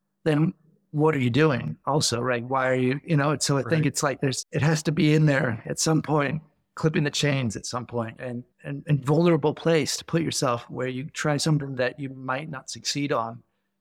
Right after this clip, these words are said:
Speaker 1: and committing yourself wholeheartedly to that and then potentially walking away empty-handed, it's, it's a scary place. And I think it's, it's cool though. I, I recommend it, you know, for some people.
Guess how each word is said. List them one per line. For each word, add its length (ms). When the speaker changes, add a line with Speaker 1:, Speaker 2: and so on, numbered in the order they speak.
Speaker 1:
and 500
committing 460
yourself 360
wholeheartedly 760
to 220
that 340
and 200
then 140
potentially 460
walking 360
away 200
empty-handed, 680
it's, 340
it's 220
a 40
scary 380
place. 520
And 360
I 60
think 200
it's, 220
it's 80
cool 260
though. 240
I, 260
I 100
recommend 580
it, 140
you 80
know, 220
for 120
some 200
people. 400